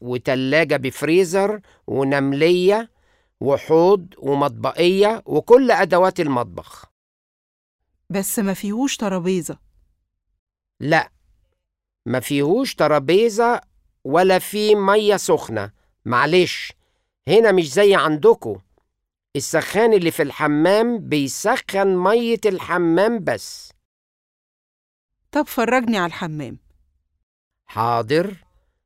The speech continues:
Speaker 1: اتفضلي من هنا. آدي الحمام. في بانيو، في دش، وفي حوض، وسلطانية،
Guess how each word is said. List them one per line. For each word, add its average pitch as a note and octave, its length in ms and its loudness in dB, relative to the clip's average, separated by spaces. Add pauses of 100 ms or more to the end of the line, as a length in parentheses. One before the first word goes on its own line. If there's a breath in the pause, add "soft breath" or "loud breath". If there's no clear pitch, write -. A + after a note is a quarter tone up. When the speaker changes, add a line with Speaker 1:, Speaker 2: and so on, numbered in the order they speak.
(120)
Speaker 1:
اتفضلي C3+ 560 -2
من E3+ 140 2
هنا. A3 320 -6 (760)
آدي C#3 340 0
الحمام. F3+ 680 -2 (880)
في E3 300 0
بانيو، F#3 640 2 (480)
في C#3 220 -4
دش، E3 580 -2 (360)
وفي C#3 320 -4
حوض، F#3 460 2 (400)
وسلطانية، F3+ 1120 0